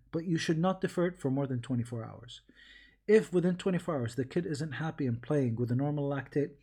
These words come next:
normal base deficit, normal labs, normal white count, no fever, and ready to eat ice cream, if they're not that happy,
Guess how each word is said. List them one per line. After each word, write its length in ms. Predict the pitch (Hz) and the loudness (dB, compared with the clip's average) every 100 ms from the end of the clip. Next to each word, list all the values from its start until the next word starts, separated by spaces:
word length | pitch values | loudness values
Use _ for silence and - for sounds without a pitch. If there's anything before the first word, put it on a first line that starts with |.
| - - - - | -20 -20 -12 0
normal 260 | 143 147 135 | 4 4 4
base 240 | 143 120 | 2 2
deficit, 580 | 147 123 139 - 151 - - - _ | 0 0 -2 0 0 -2 -20 -20 _
normal 440 | 127 139 156 151 143 | 0 4 4 4 4
labs, 480 | 143 143 143 139 147 | 4 4 2 0 2
normal 320 | 143 151 143 | 4 4 4
white 220 | 139 139 | 2 2
count, 240 | 151 139 | -2 -2
no 240 | 147 135 143 | -2 0 0
fever, 440 | - 147 180 220 - _ - - - - | 0 0 0 -4 -10 _ -20 -20 -20 -6
and 160 | 135 135 | 2 6
ready 160 | 147 | 6
to 140 | 143 147 | 4 0
eat 80 | 147 | 2
ice 180 | 147 - | 0 2
cream, 280 | 208 247 - _ _ _ | 0 0 -4 _ _ _
if 100 | 127 | -2
they're 100 | 147 | 2
not 180 | 151 175 | 4 4
that 120 | 185 | 0
happy, 400 | - 185 180 247 | -2 -2 0 -2